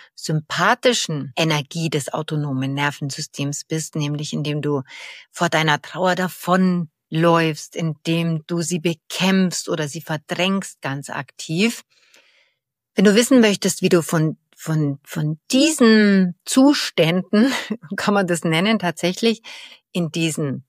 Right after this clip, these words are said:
ventralvagalen Zustand kommen möchtest,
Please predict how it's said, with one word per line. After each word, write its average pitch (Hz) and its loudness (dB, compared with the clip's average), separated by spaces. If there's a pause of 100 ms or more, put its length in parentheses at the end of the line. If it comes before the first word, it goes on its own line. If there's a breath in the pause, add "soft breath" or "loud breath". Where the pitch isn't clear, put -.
(140)
ventralvagalen 147 -4
Zustand 143 -10
kommen 143 -6
möchtest, 151 -4